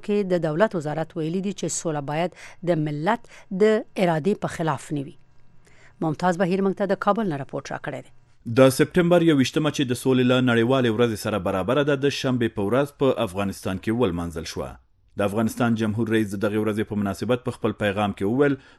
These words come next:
Speaker 2: په افغانستان کې د روانې جګړې له امله د وینې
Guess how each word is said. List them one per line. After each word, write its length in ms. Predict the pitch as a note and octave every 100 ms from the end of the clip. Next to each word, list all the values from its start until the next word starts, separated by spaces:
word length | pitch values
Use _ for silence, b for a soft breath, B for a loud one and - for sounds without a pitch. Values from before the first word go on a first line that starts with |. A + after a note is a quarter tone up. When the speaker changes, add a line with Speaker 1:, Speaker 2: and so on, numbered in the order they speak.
| _
Speaker 2:
په 220 | C3+ C#3
افغانستان 500 | C#3 B2+ C3 B2+ B2
کې 100 | B2+ A#2
د 100 | A2+
روانې 260 | A2 A2 G#2+ G#2+
جګړې 240 | G2+ G#2+ G#2
له 60 | F#2
امله 320 | F#2 A2 C3+ B2+
د 20 | B2 B2
وینې 200 | C#3+